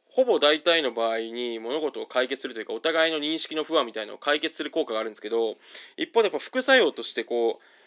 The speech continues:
作用が強すぎて、あの、往々にしてやっぱりお互いが違う道というか、しばらくあんま口利かない感じになるというね、あの、リスクもはらんでるもんだなと思って、なんでそれ以来、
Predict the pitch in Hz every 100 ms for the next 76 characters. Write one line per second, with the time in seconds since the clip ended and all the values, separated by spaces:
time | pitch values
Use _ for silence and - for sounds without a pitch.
0 | _ - - 277 233 120 110 - 147 160
1 | 139 - 113 110 104 - - 131 131 131
2 | 127 123 180 214 214 214 202 - 185 180
3 | 151 127 156 165 165 160 - 147 160 165
4 | 160 160 160 156 151 - - 151 147 127
5 | 110 110 147 196 180 113 117 - - -
6 | - 170 160 156 151 143 139 139 - -
7 | - - 104 - - - - - 117 113
8 | 117 143 - 117 110 117 113 107 107 110
9 | 101 107 104 104 _ 113 117 143 127 147
10 | 156 160 139 113